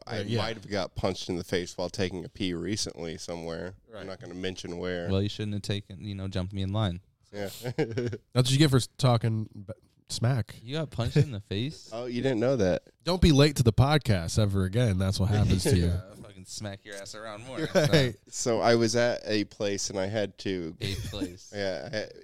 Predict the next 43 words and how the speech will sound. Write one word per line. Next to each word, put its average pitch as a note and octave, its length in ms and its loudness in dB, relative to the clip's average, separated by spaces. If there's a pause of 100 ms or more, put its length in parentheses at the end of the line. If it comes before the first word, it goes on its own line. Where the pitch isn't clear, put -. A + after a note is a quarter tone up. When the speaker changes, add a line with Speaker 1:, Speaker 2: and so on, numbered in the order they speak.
(140)
Speaker 1:
so G#2+ 320 -4 (260)
<laughs> - 680 -8
Maddie A2 380 2
had G2 100 -4
just G2 240 -4
finished F#2+ 320 -6
playing F2+ 380 -6
and E2+ 160 -2
she, F2+ 280 -2
uh, E2+ 300 -2 (540)
Speaker 3:
Trying F#2 200 2
to G2 60 0
think F2+ 200 0
of E2+ 160 -4
all G#2 160 0
the E2 120 0
places - 420 -2
Maddie's G#2+ 320 -2
played G#2 260 0
recently. - 480 -8
Speaker 1:
she A#2 240 0
was, A2 320 0 (100)
she - 200 -4
was A#2+ 180 -2
on A2 160 4
a G2 80 2
rush F#2+ 420 2
from F#2 160 -8
playing F#2+ 460 -2
and F2+ 120 -8
some G2 160 -10
people G2+ 300 -10
came G2 240 -2
up F#2+ 200 -4
on F2 100 -4
stage F#2+ 400 -2
and E2 80 -12
we F2 60 -6
had F2+ 80 -6
to - 80 -20
kick F#2 220 -8
'em E2+ 100 -10
off. F#2 360 -4